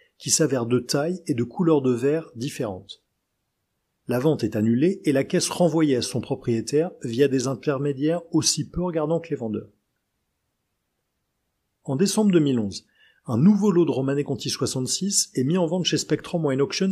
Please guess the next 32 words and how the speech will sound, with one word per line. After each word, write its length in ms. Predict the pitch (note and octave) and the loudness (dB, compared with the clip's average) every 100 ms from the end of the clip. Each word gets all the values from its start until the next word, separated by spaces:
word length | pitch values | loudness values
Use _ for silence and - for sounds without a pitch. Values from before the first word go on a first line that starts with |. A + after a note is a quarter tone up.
| - | -2
à 120 | - D3+ | -4 -4
Hong 160 | C#3 | -4
Kong, 240 | B2 G#2 F#2+ - _ _ _ _ | -6 -8 -8 -18 _ _ _ _
puis 220 | - A2 | -2 2
un 140 | A#2 | 2
autre 260 | D3+ G#3 - | 2 0 -2
en 100 | - | -6
février 420 | A#2+ G3 E3+ D#3+ B2+ | -2 -2 2 2 4
deux 120 | C3+ | 2
mille 180 | C#3 B2+ | 0 0
douze 200 | A#2 G#2+ | 0 0
à 80 | |
Londres, 400 | G#2+ C#3+ F#3+ F3+ - _ _ | 0 0 -2 -4 -14 _ _
lors 220 | C#3+ D#3+ | 2 4
de 100 | D#3+ | 4
la 160 | C#3+ | 4
vente 380 | C3 D3 F3 - | 2 0 0 -4
organisée 480 | - C3+ D#3+ D3 A#2 | -4 0 0 0 -2
par 160 | A#2 A#2+ | -2 -6
Spectrum 560 | - D#3 - - F#3 F#3+ | -2 -2 -4 -4 -4 -2
et 80 | C#3 | 0
Vanquish 440 | D3 D3+ D3+ - | 0 -2 -6 -6
Wines. 380 | A2+ A2 B2 - _ _ _ _ _ _ _ _ _ _ _ - | -8 -10 -16 -18 _ _ _ _ _ _ _ _ _ _ _ -2
Les 100 | A#2+ | 0
bouteilles 340 | D#3+ G3+ F#3+ | 2 4 4
de 80 | F3+ | 4
Hong 180 | F3 D#3+ | 2 0
Kong 320 | G3 G#3 G3+ | 2 2 0
seront 260 | - - D3+ | -4 0 0
vendues 280 | C#3+ E3 D#3 | 4 2 2
sans 280 | - G3+ G3+ | 0 0 0
histoire. 520 | E3+ - A2 - | -2 -2 -6 -6